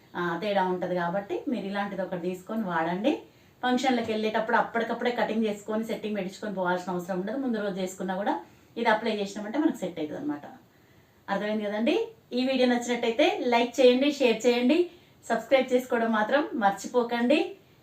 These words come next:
కొత్తగా సబ్స్క్రైబ్ చేసుకున్న వాళ్ళు బెల్ బటన్ అనేది నొక్కండి. అట్లయితేనే అందరికీ వీడియోలన్నీ, ఆ,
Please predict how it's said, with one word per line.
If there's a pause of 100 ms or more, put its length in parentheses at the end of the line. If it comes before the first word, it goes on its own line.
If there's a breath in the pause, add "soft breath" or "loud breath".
(120)
కొత్తగా
సబ్స్క్రైబ్
చేసుకున్న
వాళ్ళు
బెల్
బటన్
అనేది
నొక్కండి.
అట్లయితేనే
అందరికీ
వీడియోలన్నీ, (460 loud breath)
ఆ,